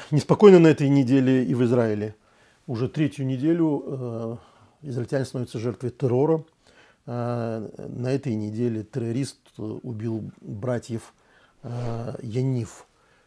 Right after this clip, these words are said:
девятнадцати и двадцати одного года. А это было через неделю после того, как, э, э, наехавший, э, э, автотеррорист, э, убил детей братьев Полей.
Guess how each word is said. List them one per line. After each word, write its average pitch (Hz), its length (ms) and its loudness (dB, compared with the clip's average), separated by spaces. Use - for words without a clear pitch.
девятнадцати 120 560 -10
и - 20 -10
двадцати 107 340 -12
одного 107 300 -10
года. 101 380 -10
А 127 180 -4
это 120 280 -6
было 113 220 -10
через 113 260 -8
неделю 123 440 0
после 110 280 -12
того, 110 340 -6
как, - 420 -12
э, 120 220 -14
э, 131 600 -14
наехавший, 123 840 -14
э, 143 300 -18
э, 123 440 -16
автотеррорист, 123 920 -6
э, 117 260 -10
убил 120 640 -8
детей 123 640 -8
братьев 117 460 -8
Полей. 107 460 -4